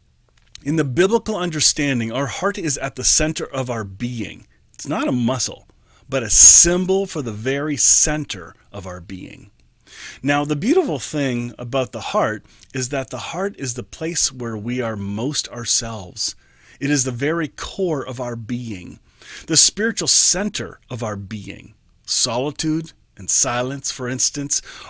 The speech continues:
are ways to get to the heart, because the heart is the place where God speaks to us, where we hear the voice that calls us beloved.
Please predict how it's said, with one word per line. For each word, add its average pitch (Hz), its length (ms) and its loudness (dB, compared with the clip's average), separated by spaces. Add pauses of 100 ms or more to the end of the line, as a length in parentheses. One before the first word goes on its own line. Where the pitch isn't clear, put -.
are 139 120 2
ways 165 520 0
to 156 80 -2
get 143 340 -2 (360)
to 156 120 0
the 127 140 -2
heart, 180 640 -6 (480)
because 147 280 2
the 135 100 -2
heart 120 720 -4 (180)
is 131 140 -2
the 143 60 -2
place 165 400 -2
where 127 120 -8
God 135 320 -6
speaks - 420 0
to 107 180 -4
us, - 320 -4 (560)
where 147 200 4
we 139 100 2
hear 170 300 0
the 143 100 -2
voice 139 800 -2 (340)
that 120 160 -10
calls 165 420 -2
us 151 300 4 (380)
beloved. 113 680 -6